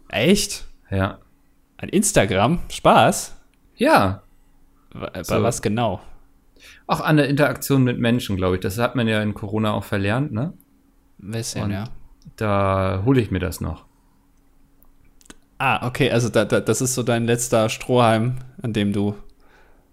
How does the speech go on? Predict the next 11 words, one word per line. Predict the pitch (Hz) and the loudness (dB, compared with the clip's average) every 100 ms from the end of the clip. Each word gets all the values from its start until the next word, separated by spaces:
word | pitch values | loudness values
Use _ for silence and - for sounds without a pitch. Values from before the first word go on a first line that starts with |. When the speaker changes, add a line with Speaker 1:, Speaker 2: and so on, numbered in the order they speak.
| _ _ - | _ _ -10
Speaker 1:
leckst. | 95 90 - - - - - - _ _ _ _ _ _ _ - - - | -8 -8 -8 -10 -10 -16 -18 -20 _ _ _ _ _ _ _ -12 -10 -4
Speaker 2:
Ja, | 110 117 113 | 4 6 6
sonst | 120 127 | 4 2
hab | 127 | 2
ich | 135 107 | 2 2
momentan | 98 98 95 92 | 2 0 0 0
nicht | 90 85 | -2 -4
so | - | -8
viel | - 92 | -4 -4
zum | 92 - 85 85 - _ _ _ _ _ _ - - - - | -4 -6 -6 -6 -12 _ _ _ _ _ _ -20 -20 -20 -8
Speaker 1:
Ja, | 113 92 | -2 -2